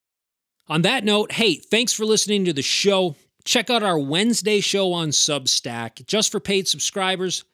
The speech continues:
six dollars is all it is. That supports everything we do. If you're out in the field,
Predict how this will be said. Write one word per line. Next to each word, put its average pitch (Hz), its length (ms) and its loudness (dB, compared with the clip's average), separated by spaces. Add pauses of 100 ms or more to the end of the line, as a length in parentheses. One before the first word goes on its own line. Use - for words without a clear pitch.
six - 420 -2
dollars 185 460 0
is 123 100 -2
all 175 220 2
it 156 80 -2
is. 135 340 -4 (480)
That 196 160 0
supports 170 420 -6
everything 135 400 -4
we 107 200 -8 (100)
do. 185 380 4 (640)
If 170 160 -2
you're 180 160 4
out 233 140 0
in 202 40 -2
the 214 80 2
field, 196 500 0